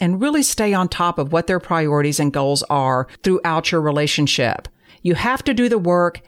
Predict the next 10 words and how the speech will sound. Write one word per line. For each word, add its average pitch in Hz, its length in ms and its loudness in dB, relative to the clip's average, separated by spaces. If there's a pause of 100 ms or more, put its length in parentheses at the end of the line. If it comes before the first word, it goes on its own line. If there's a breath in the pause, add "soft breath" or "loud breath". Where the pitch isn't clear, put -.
and 170 160 -2
create 233 460 0
those 170 240 0
linkages. 131 720 0 (220 loud breath)
You 170 120 -2
can't 208 360 -2
rely 156 320 2
on 147 120 2
broad 135 240 0
assumptions. 135 760 -2